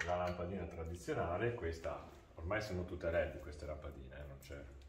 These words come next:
problema di consumo. In questo caso abbiamo con noi la, la, la, l'arco floss, quella tradizionale con lampada ai ventisette. Esiste anche la versione nativa led.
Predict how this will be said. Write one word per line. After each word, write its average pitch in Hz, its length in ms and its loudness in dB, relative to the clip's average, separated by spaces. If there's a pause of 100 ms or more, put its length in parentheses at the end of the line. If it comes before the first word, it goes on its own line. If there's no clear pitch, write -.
(300)
problema 80 460 -2
di 78 80 -4
consumo. 76 480 -6
In - 540 -12
questo 104 240 4
caso - 260 8
abbiamo 107 640 6 (560)
con 95 240 0
noi 104 320 8
la, 98 300 6
la, 95 200 2 (200)
la, 90 500 4
l'arco 104 680 8
floss, 95 500 4
quella 90 240 2
tradizionale 90 760 0
con 82 180 0
lampada 80 380 0
ai 76 80 0
ventisette. - 680 -8 (800)
Esiste 113 400 4
anche 110 220 6
la 98 100 8
versione 101 680 4
nativa 85 420 0
led. 73 460 -2